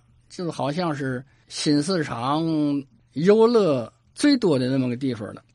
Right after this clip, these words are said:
在这里边有这么几件事儿，我的印象深。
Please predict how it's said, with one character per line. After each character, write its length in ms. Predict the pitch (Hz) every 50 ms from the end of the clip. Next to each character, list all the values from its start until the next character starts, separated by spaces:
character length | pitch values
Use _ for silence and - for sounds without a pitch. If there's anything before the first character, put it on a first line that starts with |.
| _ _
在 200 | _ - 190 196
这 160 | 214 254 240
里 160 | 214 180 175
边 160 | 175 185 170 160
有 120 | 156 165
这 160 | 185 240 294
么 120 | 285 185 151
几 160 | 135 123 120
件 240 | 147 208 233 196 156
事 160 | 139 - 165
儿， 100 | 143 127
我 140 | 113 120 127
的 60 | 143
印 240 | 135 147 165 147 135
象 180 | 143 139 147 143
深。 260 | - - 123 98